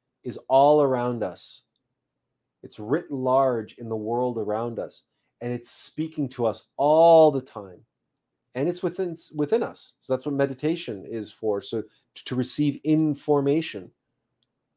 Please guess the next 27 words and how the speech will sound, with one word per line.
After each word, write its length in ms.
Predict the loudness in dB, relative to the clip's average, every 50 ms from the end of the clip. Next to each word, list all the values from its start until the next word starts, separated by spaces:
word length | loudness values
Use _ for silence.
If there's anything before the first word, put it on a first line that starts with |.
| _ _ _ _ _ _ _ _
from 440 | -20 -8 0 2 4 4 4 4 2
our 180 | 0 -2 0
innermost 680 | 0 0 2 2 2 2 0 0 0 -2 -4 -10 -18 _ _ -4
intimate 400 | -2 -2 -2 -2 -4 -4 -4 -4
Christ. 540 | -2 -2 -2 -2 -2 -4 -8 -12 -16 -18 _ _ _ _ _ _ _ _ _ _ _ _ _ _ _ _ _ _ _ _ _ _ _ _ _ _ _ _ _ _ _ _ _ _ _ _ _ _ _ _ _ -6 0
As 240 | 4 4 6 6 6
within, 320 | 2 2 2 0 -2 0
so 220 | -2 -2 0 2 2
without. 460 | 2 2 2 0 0 0 -2 -6 -10 _ _ _ _ _ _ _ _ _ _ -8
And 260 | -4 -4 -4 -4 -4 -10 _ _ _ _ -20 -20 -20 _ _ -20 -20 -20 _ _ -14 -6
the 120 | -2 0 2
next 220 | 2 2 2 4
time 160 | 4 6 6
you 60 | 6
go 100 | 6 6
to 120 | 6 6 6
a 60 | 6
grocery 360 | 6 4 4 4 2 -2 -4
store, 500 | -4 -4 -2 -2 0 0 -2 -4 -6 -10 _ _ _ _ _ _ _ _ -6
connect 400 | -2 0 0 0 0 -2 -4 -4
with 240 | -4 -4 -4 -6
what 220 | -4 -2 -2 0 2
we've 160 | 0 -2 0
been 100 | -2 -6
saying, 340 | -6 -4 -4 -2 -2 0 0
and 140 | 0 0 0
you'll, 300 | 0 0 0 -2 -4